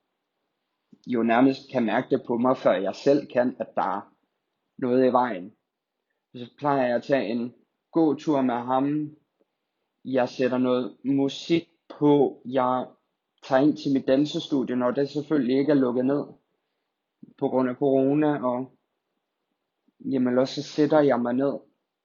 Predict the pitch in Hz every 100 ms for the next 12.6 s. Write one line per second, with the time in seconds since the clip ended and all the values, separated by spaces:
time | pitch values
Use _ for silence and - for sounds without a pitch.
0 | _ - 143 160 151 135 156 160 135 117
1 | 135 127 107 117 143 123 - _ _ _
2 | _ _ _ _ - - 139 131 123 123
3 | 127 131 196 196 - 156 135 - _ _
4 | _ _ _ _ _ _ _ _ - 131
5 | 143 143 151 120 131 123 139 147 - 131
6 | - - 180 113 120 120 127 104 117 -
7 | - 165 143 110 104 110 113 135 104 104
8 | 110 104 - 53 87 - _ _ _ _
9 | _ _ _ _ _ _ _ _ - 87
10 | - 123 120 127 117 113 - - 131 117
11 | 113 123 117 - 127 107 110 107 110 -
12 | 82 104 107 110 110 110